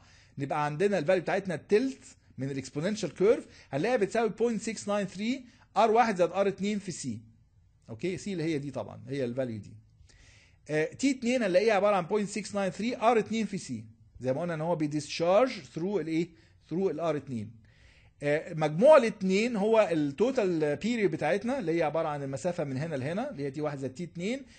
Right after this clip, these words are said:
الفريكونسي بقى هي عباره عن واحد على الكلام ده،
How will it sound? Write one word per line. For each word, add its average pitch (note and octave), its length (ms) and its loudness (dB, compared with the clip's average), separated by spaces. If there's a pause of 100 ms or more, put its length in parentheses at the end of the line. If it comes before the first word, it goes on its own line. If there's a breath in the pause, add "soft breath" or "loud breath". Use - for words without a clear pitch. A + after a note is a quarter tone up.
(180 loud breath)
الفريكونسي A3+ 640 0
بقى B3 140 2
هي A#3 100 6
عباره G3+ 240 2
عن E3 60 -2
واحد F#3 200 -2
على C#3+ 120 -2
الكلام B2+ 340 -4
ده، G#2+ 160 -8